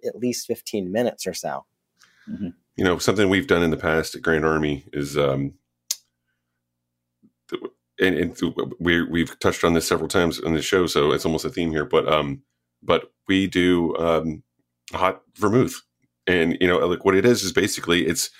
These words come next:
Speaker 3: mulled wine that's fortified already. It's like, you don't even have to mix it. I mean, it's got,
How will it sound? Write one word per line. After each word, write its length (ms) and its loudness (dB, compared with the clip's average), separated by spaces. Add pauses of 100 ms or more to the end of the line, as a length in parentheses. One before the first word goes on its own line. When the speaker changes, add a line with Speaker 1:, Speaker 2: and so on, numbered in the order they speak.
(340)
Speaker 3:
mulled 280 2
wine 540 0 (100)
that's 140 -2
fortified 640 2 (120)
already. 540 2
It's 140 -4
like, 160 -4
you 40 -6
don't 140 2
even 160 -2
have 200 0
to 200 -4
mix 220 -2
it. 180 0
I 40 0
mean, 220 -8
it's 180 0
got, 160 0